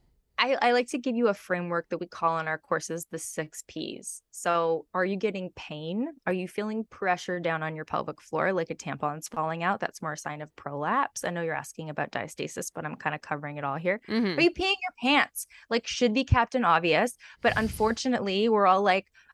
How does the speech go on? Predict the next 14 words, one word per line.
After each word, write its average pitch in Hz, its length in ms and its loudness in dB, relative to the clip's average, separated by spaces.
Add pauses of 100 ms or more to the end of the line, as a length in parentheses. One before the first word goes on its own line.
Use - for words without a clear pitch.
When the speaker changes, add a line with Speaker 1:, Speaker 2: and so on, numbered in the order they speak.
(100)
Speaker 1:
"Oh, 320 600 12
<laughs> 185 100 -6
just 381 240 -2
wear 349 200 8
a 359 60 -10
pad. 349 420 8
You 285 80 2
got 277 100 6
a 269 40 -2
kid. 330 400 2
It's 269 160 -2
normal. 285 320 6
Wink, 254 280 4
wink. 254 560 6